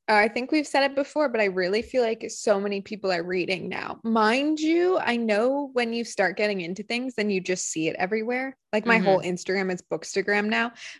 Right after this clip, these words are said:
Speaker 1: but I think it actually is a thing. Like, most of my friends are reading now.
Speaker 2: And that's something where, like, I have seen Cruel Prince on Book Talk. Like, it is definitely, or, like, on Bookstagram or whatever, it's definitely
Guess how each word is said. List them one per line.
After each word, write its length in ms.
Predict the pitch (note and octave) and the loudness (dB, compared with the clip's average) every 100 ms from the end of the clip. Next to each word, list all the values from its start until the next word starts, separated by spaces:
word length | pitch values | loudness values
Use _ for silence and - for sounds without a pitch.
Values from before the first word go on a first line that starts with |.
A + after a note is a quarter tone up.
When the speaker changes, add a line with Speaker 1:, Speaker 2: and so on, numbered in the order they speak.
| - | 2
Speaker 1:
but 120 | C#4+ | 2
I 140 | D4 D4 | 4 0
think 340 | - D#4 E4+ | 0 -2 0
it 120 | E4+ | 0
actually 480 | - G#3+ - G#3+ F#3 | 0 0 0 -2 0
is 160 | F3+ F3+ | -2 -6
a 40 | |
thing. 380 | E3+ - G1+ - | -8 -10 -10 -4
Like, 200 | G#3+ G3 | -2 -2
most 340 | G#3 B3+ C4+ D4 | 2 2 2 -2
of 80 | |
my 120 | C#4 A#3+ | -2 -4
friends 300 | G3 F3+ F3 | -4 -4 -4
are 140 | C#3+ | -4
reading 340 | A2+ - - | -6 -10 -12
now. 240 | - - - _ _ _ - _ _ - | -12 -14 -16 _ _ _ -8 _ _ -6
Speaker 2:
And 160 | A3+ A3 | 0 2
that's 200 | A3+ D4+ | 2 0
something 500 | D4 C#4+ A3 G3 - | -2 0 -2 -2 -4
where, 220 | F#3 F3 | -2 -2
like, 320 | E3 D#3 - | 0 -2 -2
I 120 | F3+ F#3+ | -2 0
have 340 | E3 D#3+ F#3 | 2 0 0
seen 340 | - G3+ G3 | -4 -2 -2
Cruel 280 | F#3+ F#3+ F3+ | -6 -6 -6
Prince 500 | F3+ F3+ E3 F3+ - - | -6 -6 -6 -6 -10 -6
on 520 | E3 D#3+ D#3 E3 F3+ - _ | -4 -2 -2 -6 -12 -16 _
Book 200 | D#3+ D3+ | -8 -8
Talk. 320 | - B2+ C#3+ - - | -8 -8 -8 -14 -8
Like, 260 | C#3+ C#3+ | -6 -6
it 120 | E3 D#3+ | -8 -8
is 160 | D3+ | -10
definitely, 680 | - E3 D#3 F3 E3 D3+ D3+ | -4 -4 -4 -6 -6 -8 -8
or, 100 | D3+ | -6
like, 200 | D3+ D3+ | -6 -4
on 140 | D3 | -6
Bookstagram 480 | D3 - D3 C#3 C#3 | -8 -12 -10 -8 -6
or 40 | |
whatever, 240 | C#3 C3+ C3+ | -6 -6 -6
it's 200 | F3 E3 | -8 -4
definitely 800 | F#3+ F3+ - F3 - D#3 D3 | -2 -2 -4 -6 -6 -8 -10